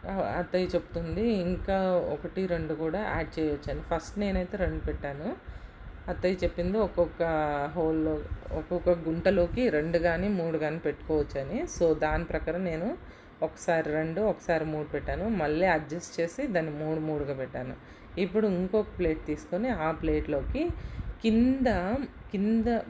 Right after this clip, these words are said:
ఆ ప్లేట్ అడుగు భాగంలో కూడా నెయ్యి రాసానండి. ఎందుకంటే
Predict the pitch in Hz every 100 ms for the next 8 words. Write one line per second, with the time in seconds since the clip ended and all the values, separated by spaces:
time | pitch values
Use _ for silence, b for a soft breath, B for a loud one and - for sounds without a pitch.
0 | - 160 170 - 180 220 226 - 170 190
1 | 202 220 202 214 208 185 208 269 208 196
2 | 160 151 156 143 143 147 156 170 - 190
3 | 190 262